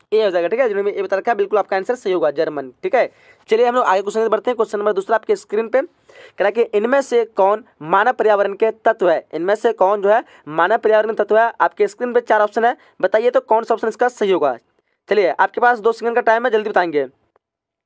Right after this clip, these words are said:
तो दो का राइट ऑप्शन क्या होगा? ऑप्शन नंबर सी हो जाएगा। यहाँ पे क्या होगा? ऑप्शन नंबर सी हो जाएगा, यानी सड़कें। चलिए, आगे क्वेश्चन नंबर तीसरा आपके स्क्रीन पे कह रहा है कि प्रौद्योगिकी मनुष्य पर पर्यावरण की बंदिशों को करती है। देखिए, मैं थोड़ा स्पीड में कवर करूँगा क्योंकि आप लोग को सत्तर क्वेश्चन कवर करना है, ठीक है,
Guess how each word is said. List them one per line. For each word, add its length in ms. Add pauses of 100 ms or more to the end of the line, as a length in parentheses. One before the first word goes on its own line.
(340)
तो 80
दो 100
का 80
राइट 140
ऑप्शन 120
क्या 100
होगा? 120
ऑप्शन 340
नंबर 160
सी 200
हो 60
जाएगा। 140
यहाँ 100
पे 100
क्या 100
होगा? 160
ऑप्शन 240
नंबर 220 (220)
सी 260
हो 60
जाएगा, 380
यानी 220
सड़कें। 460
चलिए, 260
आगे 180
क्वेश्चन 200
नंबर 140
तीसरा 300
आपके 200
स्क्रीन 280
पे 100
कह 100
रहा 80
है 60
कि 280 (500)
प्रौद्योगिकी 640 (100)
मनुष्य 300
पर 200
पर्यावरण 460
की 260 (360)
बंदिशों 560
को 200 (180)
करती 360
है। 260
देखिए, 200
मैं 100
थोड़ा 340
स्पीड 260
में 80
कवर 120
करूँगा 220
क्योंकि 180
आप 140
लोग 100
को 80
सत्तर 400
क्वेश्चन 300
कवर 180
करना 220
है, 80
ठीक 180
है, 180